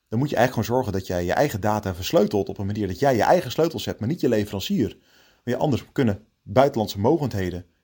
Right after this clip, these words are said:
kunnen daar met bepaalde wet en regelgeving gewoon bij, zonder dat je er wa-, daar wat aan kan doen. Dus dat zijn eigenlijk die risico's van onderweg, dat mensen eigenlijk,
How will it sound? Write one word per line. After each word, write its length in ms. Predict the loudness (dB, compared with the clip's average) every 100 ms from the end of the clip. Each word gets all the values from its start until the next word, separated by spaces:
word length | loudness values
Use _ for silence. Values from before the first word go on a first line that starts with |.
| _
kunnen 200 | 0 4
daar 200 | 4 4
met 140 | -4
bepaalde 320 | -2 0 2
wet 160 | 0 -2
en 60 |
regelgeving 580 | -2 -2 -2 -6 -6 -12
gewoon 260 | -4 -2 2
bij, 240 | 2 2
zonder 260 | 0 -4 -4
dat 120 | -8
je 60 | -8
er 100 | -4
wa-, 180 | -4 -4
daar 240 | -2 -2
wat 140 | -2
aan 140 | -4 -4
kan 140 | -4
doen. 260 | -4 -6 -10 -20 -20 -20 _
Dus 120 | 2
dat 140 | 2
zijn 120 | 2
eigenlijk 80 | 0
die 100 | -2
risico's 360 | -4 0 0 0
van 120 | -6
onderweg, 560 | -2 0 2 0 -2 -12 _ _ _
dat 180 | -2 0
mensen 480 | 0 -2 -2 -6 -6 _ _ _ _ _
eigenlijk, 540 | 4 4 4 -2 -2